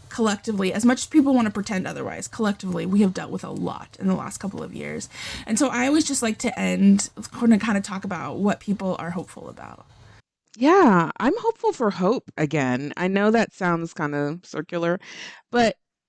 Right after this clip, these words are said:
Speaker 2: do you remember when we were entering twenty twenty how hopeful people were?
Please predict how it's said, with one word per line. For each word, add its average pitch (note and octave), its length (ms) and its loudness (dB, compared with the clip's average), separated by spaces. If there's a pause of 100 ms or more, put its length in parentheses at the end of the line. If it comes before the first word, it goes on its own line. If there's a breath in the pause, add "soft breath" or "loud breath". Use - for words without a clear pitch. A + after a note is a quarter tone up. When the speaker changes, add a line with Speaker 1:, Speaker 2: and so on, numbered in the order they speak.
(140)
Speaker 2:
do C4+ 100 0
you D#4 80 8
remember E4 540 4
when B3 220 0
we B3+ 60 4
were B3 140 2
entering A#3+ 500 2
twenty A3 320 4
twenty G#3 380 2
how A3 320 4
hopeful G3 680 -4
people D4 460 4
were? C#4+ 360 4